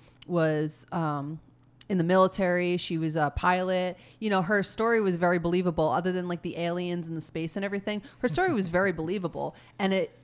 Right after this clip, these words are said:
made me feel like I see myself more as Captain Marvel than, like, Black Widow or,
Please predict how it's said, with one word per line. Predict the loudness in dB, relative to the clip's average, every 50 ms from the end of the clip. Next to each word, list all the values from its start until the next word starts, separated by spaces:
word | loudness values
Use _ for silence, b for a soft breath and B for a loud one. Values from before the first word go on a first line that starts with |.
| -8 -4
made | 0 2 2 2
me | 0 -2
feel | -4 -2 -2 -2 0
like | 0 -2 -2 -4 -4
I | -2 0 2 2 2 0 -2 -4
see | -6 -8 -8 -6
myself | -4 -4 -4 -4 -4 -6 -4 -2
more | -2 0 2 2 2
as | 2 0 -2 -2 -2
Captain | -6 -6 -6 -6 -6 0
Marvel | 4 4 4 4 4 0 -2 -2
than, | -2 -6 -8 -8
like, | -8 -10 -10 -10 -4 0
Black | 0 0 0 0 -2
Widow | 0 0 2 2 2 0 0 -4 -6 -6 -8 -10
or, | -8 -6 -4 -4 -4 -4 -6 -8